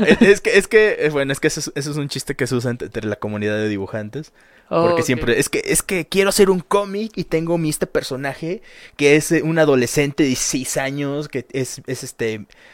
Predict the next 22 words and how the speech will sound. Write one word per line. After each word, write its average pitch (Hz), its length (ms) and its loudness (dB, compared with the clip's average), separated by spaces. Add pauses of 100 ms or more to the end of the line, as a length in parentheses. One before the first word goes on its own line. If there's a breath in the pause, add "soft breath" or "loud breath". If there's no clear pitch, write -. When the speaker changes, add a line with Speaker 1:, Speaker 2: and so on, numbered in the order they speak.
(140 soft breath)
Speaker 1:
mitad 143 380 2
ángel, 131 460 2
mitad 131 300 -4
demonio 131 720 0
y 120 60 0
tiene 127 260 0
un 127 80 0
poder 117 280 2
oculto 117 340 -6
bien 113 260 -4
vergas, 123 540 0
pero, 107 360 -4
pues, 107 280 -8
obviamente 110 440 -4
no 113 120 -2
lo 107 140 -2
despierta 107 480 -6
porque - 280 -12
si 104 140 -12
no 104 160 -8
podría 104 340 -6
ser, 117 260 -2